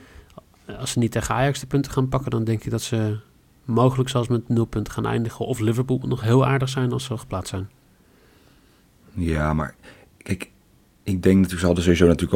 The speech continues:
Speaker 2: al ingezet op die Europa League, denk ik. En ja.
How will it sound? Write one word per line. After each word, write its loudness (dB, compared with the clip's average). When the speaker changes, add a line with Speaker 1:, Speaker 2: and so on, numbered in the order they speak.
Speaker 2:
al 0
ingezet -2
op -8
die -6
Europa 6
League, 2
denk 0
ik. -8
En -4
ja. -2